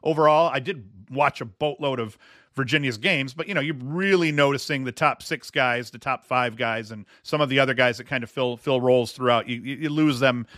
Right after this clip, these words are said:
in the shuffle overall. So I'll watch him closely here as, as spring approaches. Um,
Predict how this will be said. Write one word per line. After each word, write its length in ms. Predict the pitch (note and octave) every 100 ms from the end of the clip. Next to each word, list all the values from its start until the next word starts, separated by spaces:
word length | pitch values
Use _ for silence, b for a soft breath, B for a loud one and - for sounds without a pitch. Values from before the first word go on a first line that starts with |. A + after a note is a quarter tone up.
| B B
in 100 | C3+
the 60 |
shuffle 340 | A#2+ C#3 - A2
overall. 360 | G#2 G2+ G2
So 120 | -
I'll 120 | C3 D#3
watch 280 | E3 C#3+
him 120 | D#3+ C#3
closely 360 | C#3 B2 B2+
here 160 | A#2+ A2+
as, 160 | G#2+
as 160 | - A#2
spring 280 | - C#3+ A#2+
approaches. 560 | - A#2+ B2 D#3 D#3 - B B B
Um, 320 | D3 C#3+ C3+